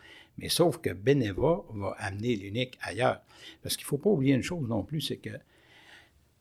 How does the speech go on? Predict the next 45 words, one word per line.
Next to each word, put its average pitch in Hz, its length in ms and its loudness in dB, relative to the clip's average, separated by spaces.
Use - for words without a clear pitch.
je - 180 -4
pense, 196 600 0
j'ai 107 280 0
vu 139 220 -2
un - 160 2
chiffre, - 280 -6
c'est - 120 -8
quelque - 240 -10
chose 175 180 -4
comme - 160 -10
soixante 156 540 -4
pour - 160 -12
cent 139 260 -4
du 92 220 -14
volume 127 400 0
d'affaires 113 380 -6
de 101 120 -10
Beneva 101 540 -8
qui - 200 -4
est - 80 -8
transigé 113 500 -2
par 117 160 0
des 98 220 -6
intermédiaires, 101 720 -6
que 101 140 -14
ce - 100 -8
soit 117 200 -12
des 104 140 -14
courtiers - 320 -6
d'assurance - 680 -10
ou 139 240 4
des 107 280 4
T 123 140 2
P 113 420 -2
A - 40 -6
dans 92 60 -4
le 85 60 -8
collectif. - 540 -4
Fait - 200 -10
que, 104 140 -8
que - 140 -10
ce - 160 0
soit 262 160 2
en 131 340 2
vie, 120 300 -4